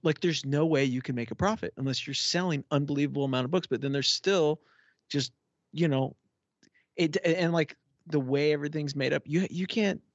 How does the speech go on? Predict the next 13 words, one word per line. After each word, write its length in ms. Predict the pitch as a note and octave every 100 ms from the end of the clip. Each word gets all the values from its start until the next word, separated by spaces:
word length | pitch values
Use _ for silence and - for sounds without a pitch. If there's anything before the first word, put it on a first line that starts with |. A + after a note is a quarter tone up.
| -
uh, 400 | F#3 F3 - A3+ - - - -
you 140 | F3+
think 200 | F#3 B3
it'd 100 | G3
be, 120 | F#3
like, 340 | E3+ C#3+ C3 -
a 80 | -
very 320 | D#3 G3 F#3
simple 340 | D#3+ - G3+ F3
to 80 | E3
read 200 | E3 D3
spreadsheet. 520 | - F3+ D#3+ E3 - _
Uh-uh. 480 | C#3+ - C3+ A#2 A#2+